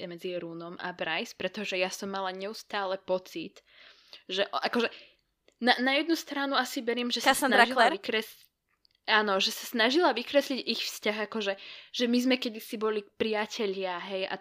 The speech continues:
Speaker 1: ty, ty si moja sestra, aj nevlastná, si moja nevlastná sestra, ale aj tak ťa mám strašne rád, hej. Ale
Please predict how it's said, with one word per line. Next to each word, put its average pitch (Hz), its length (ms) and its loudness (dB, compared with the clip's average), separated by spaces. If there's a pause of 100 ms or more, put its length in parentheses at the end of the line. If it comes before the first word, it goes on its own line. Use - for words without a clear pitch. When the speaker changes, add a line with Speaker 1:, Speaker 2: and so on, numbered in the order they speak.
(120)
Speaker 1:
ty, - 220 -4
ty - 140 -10
si - 180 -4
moja 208 200 0
sestra, 208 640 -4
aj 185 280 -2
nevlastná, 226 640 -4 (100)
si - 180 -12
moja 214 180 -2
nevlastná 220 460 -6
sestra, 208 420 -6
ale 190 160 -2
aj 190 120 0
tak - 140 -8
ťa 214 120 -6
mám 185 160 -8
strašne 185 600 -4
rád, 190 420 0
hej. 180 260 -6 (600)
Ale 196 400 4